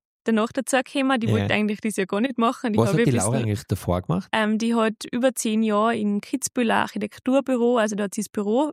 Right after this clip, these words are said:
Speaker 2: Ja,
Speaker 1: gemanagt.
Speaker 2: ja.
Speaker 1: Das
Speaker 2: Und sie wollte eigentlich gar nicht so im Tourismus,
Speaker 1: Nein,
Speaker 2: Gastgeber
Speaker 1: gar nicht. Also sie hat früher schon auch bei uns im Service und so gearbeitet, wie wir halt alle.
Speaker 2: Ja.
Speaker 1: Aber mit dem hat's eigentlich komplett abgeschlossen gehabt.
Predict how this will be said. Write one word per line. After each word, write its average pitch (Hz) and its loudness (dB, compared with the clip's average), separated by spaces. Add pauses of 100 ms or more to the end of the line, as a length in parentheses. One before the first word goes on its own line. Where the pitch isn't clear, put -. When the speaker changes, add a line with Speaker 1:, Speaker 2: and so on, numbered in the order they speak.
Speaker 2:
Ja, 202 4
Speaker 1:
gemanagt. 254 2
Speaker 2:
ja. 104 2 (220)
Speaker 1:
Das 113 2
Speaker 2:
Und 120 4
sie 135 0
wollte 131 2
eigentlich 117 0
gar 120 2
nicht 123 0
so - -2
im 117 2
Tourismus, 120 0
Speaker 1:
Nein, 262 4
Speaker 2:
Gastgeber 269 4
Speaker 1:
gar 240 2
nicht. 214 0
Also 214 -2
sie 233 -2
hat 202 2
früher 240 -2
schon 226 -2
auch 214 2
bei 214 -4
uns 226 -2
im 220 2
Service 196 0
und 240 0
so 247 -4
gearbeitet, 214 0
wie 220 -4
wir 220 -2
halt 202 -4
alle. 190 0 (180)
Speaker 2:
Ja. 107 2
Speaker 1:
Aber 208 2 (340)
mit 214 0
dem 226 2
hat's 226 0
eigentlich 208 -2
komplett 247 0
abgeschlossen - -4
gehabt. - 0